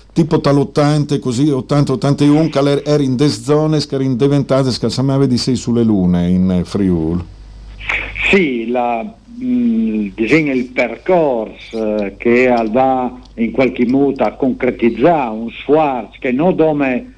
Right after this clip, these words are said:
Speaker 2: disegna che i Presinski, Roberto, io e altri han fatto, ma di un gruppo di persone che, eh, anche singolarmente hanno contribuito a una sensibilizzazione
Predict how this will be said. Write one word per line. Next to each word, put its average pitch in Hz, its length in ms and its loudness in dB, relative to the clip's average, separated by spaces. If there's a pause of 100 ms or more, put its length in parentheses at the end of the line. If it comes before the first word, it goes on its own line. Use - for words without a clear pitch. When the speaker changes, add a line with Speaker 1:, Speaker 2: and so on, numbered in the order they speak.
(260)
Speaker 2:
disegna 123 460 2
che 147 100 2
i 139 140 2
Presinski, 135 920 0
Roberto, 123 720 0
io 131 380 2
e 117 80 -2
altri 127 680 0 (420)
han 127 260 2
fatto, 123 420 -2
ma 147 460 -2
di 139 520 0 (260)
un 127 680 2
gruppo 147 380 2
di 131 140 -2
persone 151 720 -2 (100)
che, 139 420 2 (240)
eh, 117 300 -4
anche 143 400 -2
singolarmente 147 1120 0
hanno 156 320 -2
contribuito 151 800 2
a 139 80 0
una 135 440 -6 (200)
sensibilizzazione 131 1300 0